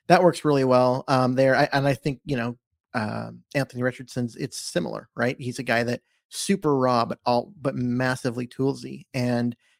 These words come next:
you don't want him out there in year one.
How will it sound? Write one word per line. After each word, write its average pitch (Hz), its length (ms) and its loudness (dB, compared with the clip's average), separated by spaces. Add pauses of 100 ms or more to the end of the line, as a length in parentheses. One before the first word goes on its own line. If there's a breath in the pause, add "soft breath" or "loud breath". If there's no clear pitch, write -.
you 139 120 2
don't 151 180 4
want 131 280 -2
him 131 160 -2
out - 220 -6
there - 240 -16 (240)
in 131 160 -2
year 117 200 -4
one. 101 320 -8